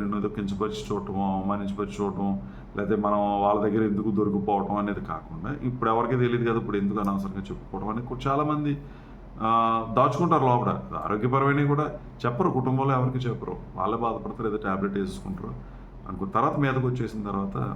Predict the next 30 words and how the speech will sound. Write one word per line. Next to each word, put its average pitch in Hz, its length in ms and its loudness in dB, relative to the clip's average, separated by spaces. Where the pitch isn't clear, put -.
మనం 92 200 -4
చేయగలిగింది 87 540 -2
ఏమి 82 100 -6
ఉండదు. 78 240 -10
అలాగే 151 220 -2
ఆర్థికపరమైన 147 580 2
సమస్యల 107 360 -4
విషయం 95 240 -8
కూడా, 76 120 -10
నా 92 60 -4
పరిస్థితి 104 380 0
ఎలా 120 100 4
ఉంది, 101 220 0
నా 104 140 -2
ఖర్చులు 98 340 -4
ఎలా 98 120 0
ఉన్నాయి, 104 220 -2
నా 92 120 2
ఆదాయాలు 92 340 -2
ఎలా 85 140 -4
ఉన్నాయి, 92 200 -4
ఏం 113 140 2
చేస్తే 117 240 0
బాగుంటుందని 101 540 0
ఆత్మీయుల్ని, 101 720 -2
శ్రేయోభిలాషుల్ని 92 800 -2
అడగడంలో 101 440 -2
తప్పేం 135 400 -4
లేదు. - 160 -6
తప్పుగా 113 300 -2